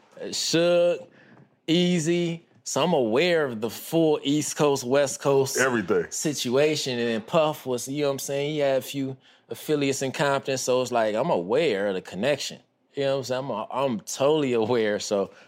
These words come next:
Speaker 1: when I'm there, I'm like, "Dang, this is crazy." Like, I'm in his house. His house is this big,
Speaker 2: <laughs>
Speaker 1: looking over L A. <laughs> Like, I'm
Speaker 2: It's
Speaker 1: like,
Speaker 2: crazy.
Speaker 1: "This is crazy." And,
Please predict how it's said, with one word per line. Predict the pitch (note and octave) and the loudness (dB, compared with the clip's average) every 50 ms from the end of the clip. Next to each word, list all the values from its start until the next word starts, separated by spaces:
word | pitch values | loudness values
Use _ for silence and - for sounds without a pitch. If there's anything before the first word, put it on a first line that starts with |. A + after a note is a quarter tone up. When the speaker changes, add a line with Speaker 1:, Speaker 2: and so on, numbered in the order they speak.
| _ - | _ -14
Speaker 1:
when | A2+ A2 | -12 -10
I'm | A#2 C3+ | -10 -10
there, | D3 D3+ | -10 -10
I'm | D3+ C#3+ | -10 -10
like, | A2+ F#2 F2+ - - - | -10 -12 -12 -16 -20 -18
"Dang, | A#2 C#3 E3 D3 | -16 -14 -14 -14
this | D#3 - - | -14 -14 -16
is | - - - | -16 -18 -20
crazy." | - - - D#3+ G3 F#3+ B2 G2 F2 F2 | -18 -12 -10 -8 -6 -6 -6 -8 -8 -8
Like, | F2+ F2 E2+ E2 D2+ - _ _ _ _ _ _ _ _ _ _ _ _ _ _ _ _ _ _ _ - | -6 -6 -6 -6 -8 -14 _ _ _ _ _ _ _ _ _ _ _ _ _ _ _ _ _ _ _ -8
I'm | G#3 F#3 | -6 -6
in | C3 | -4
his | A2 F#2 - | -6 -6 -8
house. | - - D3+ F3 G#3 G#3 F#3 - | -8 -6 -2 -2 -2 -2 -2 -4
His | C4+ G#3+ | -6 -6
house | G#3 A3 A3 A3 G#3+ G3+ | -4 -4 -4 -2 -2 -4
is | F3+ A2 | -4 -2
this | A#2+ D#3+ G3 G#3+ | -2 0 0 0
big, | F#3+ E3+ A#2+ G#2 C3 D3 F3+ G3+ A3+ A#3+ A#3 A3+ A#3+ B3 G#2+ G2+ - - F#3+ | -2 -6 -4 0 0 4 4 4 4 2 2 0 -2 -2 -4 -4 -2 -2 -4
Speaker 2:
<laughs> | - - - _ - | -4 -4 -10 _ -4
Speaker 1:
looking | F2+ A2 B2+ F3 G#3+ A3 G#3+ G#3 G3+ | 0 2 4 4 4 4 4 4 6
over | G#3 G#3 G3+ F#3+ G3+ | 6 6 6 6 4
L | E3+ E3+ F#3 F3+ F3+ F#3 | 4 4 2 4 4 6
A. | G3+ A3 B3 D#4+ C#4+ - A#3+ - | 6 6 4 2 -2 -4 -8 -6
<laughs> | |
Like, | - D3+ D3+ D3 C3 C3+ C#3 - | 2 4 4 4 4 2 2 2
I'm | A3 G#3+ | 2 2
Speaker 2:
It's | G#3 G3 | 2 2
Speaker 1:
like, | F3+ E3 D#3 | 2 4 4
Speaker 2:
crazy. | C#3 A#2+ G#2 F2+ E2 | 4 4 2 0 -2
Speaker 1:
"This | F3 F#3+ F#3 - - | -2 -2 -2 -2 -4
is | D#3 C#3 B2 | -6 -6 -8
crazy." | - - - - - E3 F3 F#3 F#3 F3+ D#3 A#2+ - - | -10 -14 -16 -6 -2 0 0 2 2 0 0 -2 -6 -6
And, | - C3 C3+ B2 | -4 -4 -4 -4